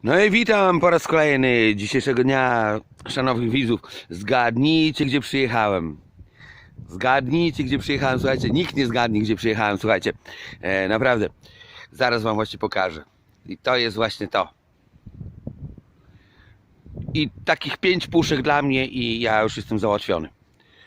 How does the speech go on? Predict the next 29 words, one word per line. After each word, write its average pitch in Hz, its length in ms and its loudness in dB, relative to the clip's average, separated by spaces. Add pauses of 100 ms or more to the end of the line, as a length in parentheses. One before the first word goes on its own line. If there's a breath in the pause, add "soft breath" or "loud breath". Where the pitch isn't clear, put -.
(260 soft breath)
Pięć 127 260 -2
puszek. - 400 -8 (2000 soft breath)
Także 101 460 -4
wyobraźcie 120 580 0
sobie, 110 200 -4
przyjechałem 151 540 0
tu 123 80 -10
pod 120 160 -2
bramę, 127 260 0
no 123 100 0 (160)
nie 123 200 -2
chcą 131 280 -4
mnie 123 140 0
wpuścić - 420 -6
niestety, 117 340 -6
bo 104 120 -2
jest 104 100 -4
zakład 117 320 -4
zamknięty. 110 540 -4 (840 loud breath)
Nie 120 100 -4
chcą, - 220 -10
chociaż 190 360 -6
może 113 280 -2
się - 140 -4
uda. - 280 -2 (100)
Nie, 117 260 -4 (680 loud breath)
nie 90 160 -4
uda 92 180 -2
się. - 160 -18